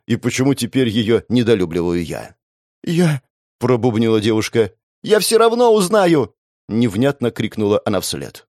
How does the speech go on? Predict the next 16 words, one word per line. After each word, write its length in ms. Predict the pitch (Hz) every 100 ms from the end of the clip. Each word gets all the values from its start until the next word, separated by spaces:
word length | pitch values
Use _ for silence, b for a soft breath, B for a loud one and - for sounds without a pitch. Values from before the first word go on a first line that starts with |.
| _ _ _ _ -
«Если 460 | 87 127 139 147
хочешь, 380 | 143 156 131 127
чтобы 260 | 135 120 123
сегодняшнее 580 | 131 135 120 120 123
повторилось, 640 | 117 131 - 127 143 131 110
попробуй!» 720 | 135 135 139 104 65 55 - _ _ _
помахал 460 | 165 135 104 113 92
я, 280 | 98 85 - -
не 140 | 104
глядя. 500 | 69 73 64 50 - _ _ _ _ _ _ _ -
На 260 | 87 90
этом 360 | 143 170 143 131
эпизод 520 | 98 78 95 110 175
с 40 | -
Софией 480 | 131 117 113 104
закончился. 880 | 92 92 78 69 - 58 - 50 -